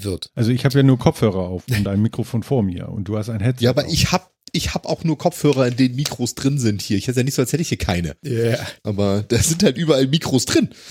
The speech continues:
Speaker 2: Das Wunder
Speaker 3: Ich glaub,
Speaker 2: vom
Speaker 3: ich hab
Speaker 2: Kopfhörer.
Speaker 3: tatsächlich, ich hab tatsächlich keinen einzigen Kopfhörer mehr. Ich hab auch noch hier,
Speaker 2: Ja,
Speaker 3: hab
Speaker 2: ja.
Speaker 3: tatsächlich keinen einzigen Kopfhörer mehr hier. Die hab ich noch und die hab ich
Speaker 2: <laughs>
Speaker 3: noch.
Speaker 2: Das hört gar nicht auf, du.
Speaker 3: Das, äh, das hab ich auch noch.
Speaker 1: Jetzt
Speaker 3: Aber das,
Speaker 1: sind
Speaker 3: da sind überall
Speaker 1: fünfzig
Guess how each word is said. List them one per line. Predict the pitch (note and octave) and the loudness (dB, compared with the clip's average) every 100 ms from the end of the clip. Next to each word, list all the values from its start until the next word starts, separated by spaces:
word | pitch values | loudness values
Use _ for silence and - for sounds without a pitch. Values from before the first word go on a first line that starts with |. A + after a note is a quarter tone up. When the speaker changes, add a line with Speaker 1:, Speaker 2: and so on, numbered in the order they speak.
| - - - _ _ - | -20 -20 -20 _ _ -14
Speaker 2:
Das | G2+ - | -12 -8
Wunder | B2+ A#2+ | -6 -4
Speaker 3:
Ich | |
glaub, | - A2 | -2 -2
Speaker 2:
vom | |
Speaker 3:
ich | - | -2
hab | A3+ | -4
Speaker 2:
Kopfhörer. | - D3 | -4 -4
Speaker 3:
tatsächlich, | - C#3 C#3+ - - - _ _ _ _ _ | -2 -2 -4 -8 -12 -20 _ _ _ _ _
ich | G2+ - | -6 -4
hab | D#3 | -2
tatsächlich | - A#2 C3 B2 B2+ | 0 2 2 0 -2
keinen | - C3+ E3 | 0 0 0
einzigen | - D3 C#3+ C3 | -2 -4 -2 -4
Kopfhörer | - C#3+ - D3 C3+ | -2 -2 0 -2 -2
mehr. | B2 B2+ | -4 -4
Ich | A#2+ F2 | -4 -4
hab | D#2 | -6
auch | C#3 | -4
noch | C#3 | -2
hier, | A#2+ B2 A#2 - | 0 0 -2 -4
Speaker 2:
Ja, | - A#2+ - C3+ | -6 -4 -6 -8
Speaker 3:
hab | |
Speaker 2:
ja. | C3 B2 | -10 -8
Speaker 3:
tatsächlich | - C3 B2+ B2 | -2 0 2 0
keinen | - D3+ E3+ | 2 2 2
einzigen | D3+ D#3 D#3+ C3+ | 2 2 0 0
Kopfhörer | D#3 - C#3+ B2+ | -2 2 2 2
mehr | A#2+ | 0
hier. | F#2+ D#2 | 0 -2
Die | G#2+ | -4
hab | G#2+ | -6
ich | G#2 - | -6 -4
noch | G#2 G2 G2 | -2 -2 -4
und | F2 - | -10 -12
die | A#2+ B2 | -6 -6
hab | A2 | -6
ich | A2+ | -2
Speaker 2:
<laughs> | G#3 | 0
Speaker 3:
noch. | B3 G#2+ | 2 2
Speaker 2:
Das | F3+ F#3 | 2 2
hört | D3+ - | -2 -4
gar | A2 | -8
nicht | G#2+ G#2 | -8 -8
auf, | B2+ F3 F3+ | -8 -8 -10
du. | D3+ C#3+ | -12 -10
Speaker 3:
Das, | G#2 G2+ G2+ F2+ - | -8 -4 -4 -4 -4
äh, | G2+ | -4
das | F#2+ F#2+ | -2 -4
hab | F#2+ | -4
ich | F2 - - | -6 -6 0
auch | G3 | 2
noch. | E3+ D#3+ | 2 0
Speaker 1:
Jetzt | D3 - | -2 -2
Speaker 3:
Aber | A#2+ C3 | 2 2
das, | G3+ | 2
Speaker 1:
sind | - E3 | 2 4
Speaker 3:
da | D3 | 2
sind | D#3 | 2
überall | A3+ G#3 | 0 2
Speaker 1:
fünfzig | C4 | 2